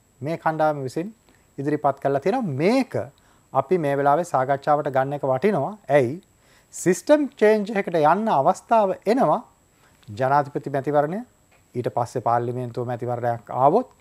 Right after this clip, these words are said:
මේ තුලින් අවස්ථාවක් විවර වෙනවා අපිට සිස්ටම් චේන්ජ් එකක්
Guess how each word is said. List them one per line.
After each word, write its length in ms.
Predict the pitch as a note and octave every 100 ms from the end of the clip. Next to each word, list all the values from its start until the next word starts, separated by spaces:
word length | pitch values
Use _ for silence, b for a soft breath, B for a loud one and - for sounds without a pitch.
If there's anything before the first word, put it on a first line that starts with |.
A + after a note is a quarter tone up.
| b b b b
මේ 320 | B2 D3+ B3+ D#4
තුලින් 400 | A3 D#3 G3 A3
අවස්ථාවක් 640 | C3+ E3+ - D4+ D#4+ C4+ -
විවර 280 | E3+ C#3+ B2
වෙනවා 300 | A2+ C#3+ A#3 - b b b b _
අපිට 340 | A2 C3 D#3
සිස්ටම් 500 | - B2+ - E3+ F#3+ -
චේන්ජ් 400 | - B2+ C3+ D#3+
එකක් 180 | A#3+